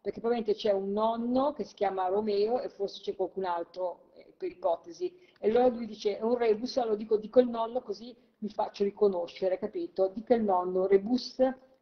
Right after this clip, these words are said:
<laughs> Dica, dica il nonno, rebus, ok. Eccolo qua, Roberta, che dice: "Mio nonno Romeo". Oh, là, abbiamo trovato il destinatario, Roberta, sono contenta, ecco, <laughs> vedi, sono stati molto chiari.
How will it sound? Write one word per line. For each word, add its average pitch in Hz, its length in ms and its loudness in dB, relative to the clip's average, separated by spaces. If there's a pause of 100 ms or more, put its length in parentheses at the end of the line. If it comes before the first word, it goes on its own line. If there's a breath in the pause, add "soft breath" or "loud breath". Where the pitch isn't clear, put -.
<laughs> 196 2750 -2
Dica, 262 180 0
dica 247 320 0
il 262 100 6
nonno, 220 500 2
rebus, 214 540 2 (260)
ok. 170 500 -4 (520)
Eccolo 294 280 6
qua, 214 180 0
Roberta, 208 540 -2
che 247 140 -4
dice: 226 260 -8
"Mio 240 160 0
nonno 302 340 0
Romeo". 233 500 -2
Oh, 220 300 0
là, 196 200 -2
abbiamo 220 320 -12
trovato 214 680 -2 (200)
il 214 120 -12
destinatario, 196 840 -2
Roberta, 185 600 -2
sono 202 240 -8
contenta, 196 640 -6
ecco, - 300 -8 (120)
<laughs> 320 140 6
vedi, 202 260 6 (240 loud breath)
sono 220 140 -4
stati 226 200 0
molto 247 320 4
chiari. 170 340 -6